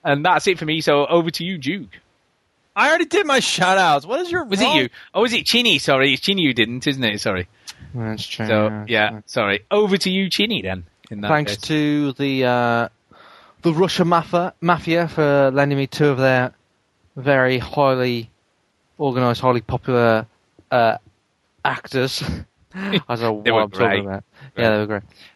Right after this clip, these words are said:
Speaker 3: Uh, for their services on the Veteran Gamers podcast. Um, yeah, I don't know. I was, I was gonna say, I was gonna ask for people to send. I know I put, I put up, like, a post in the forums, but let's be honest, I don't read them.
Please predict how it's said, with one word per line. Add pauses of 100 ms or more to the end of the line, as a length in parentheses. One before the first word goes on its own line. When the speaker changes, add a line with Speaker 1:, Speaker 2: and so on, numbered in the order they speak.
Speaker 3:
Uh,
for
their
services (380)
on
the
Veteran
Gamers
podcast. (400)
Um, (1600)
yeah,
I
don't
know. (200)
I
was,
I
was
gonna
say,
I
was
gonna
ask
for
people
to
send. (280)
I
know
I
put,
I
put
up,
like,
a
post
in
the
forums, (420)
but
let's
be
honest,
I
don't
read
them.